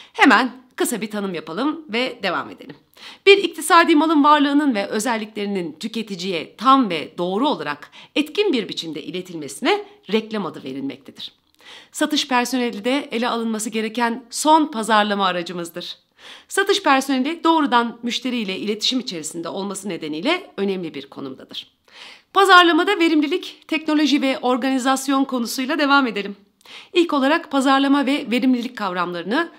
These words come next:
hayvancılık sektörü özelinde ele alalım. Hayvan ve hayvansal ürünlerin çağın değişen ve gelişen koşullarına uygun bir biçimde verim ve kalitesinin artırılması, Türkiye ekonomisi açısından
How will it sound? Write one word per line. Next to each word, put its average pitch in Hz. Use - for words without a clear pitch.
hayvancılık 247
sektörü 180
özelinde 151
ele 135
alalım. -
Hayvan 403
ve 330
hayvansal 247
ürünlerin 202
çağın 240
değişen 202
ve 160
gelişen 220
koşullarına 170
uygun 220
bir 160
biçimde 156
verim 202
ve 160
kalitesinin 170
artırılması, 165
Türkiye 302
ekonomisi 180
açısından 180